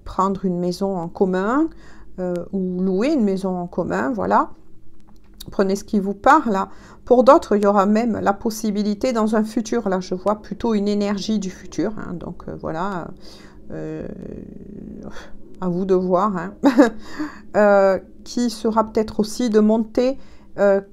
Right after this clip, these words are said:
moi je ressens là de, de, de monter quelque chose ensemble, peut-être une petite entreprise, quelque chose qui va naître, hein.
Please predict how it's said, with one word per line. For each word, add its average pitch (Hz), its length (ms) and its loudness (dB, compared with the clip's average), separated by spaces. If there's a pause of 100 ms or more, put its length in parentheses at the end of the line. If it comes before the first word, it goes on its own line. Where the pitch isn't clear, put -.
moi 233 220 2
je 320 120 0
ressens 233 360 0
là 262 160 2
de, 208 260 2 (140)
de, 214 320 4 (260)
de 202 180 4
monter 240 300 2
quelque 226 240 2
chose 233 260 0
ensemble, 208 640 -2 (360)
peut-être 214 240 -2
une 185 80 -2
petite - 340 -2
entreprise, 196 720 -2
quelque 214 280 2
chose - 240 -2
qui - 160 -4
va 185 140 2
naître, 170 460 -4
hein. 240 100 -2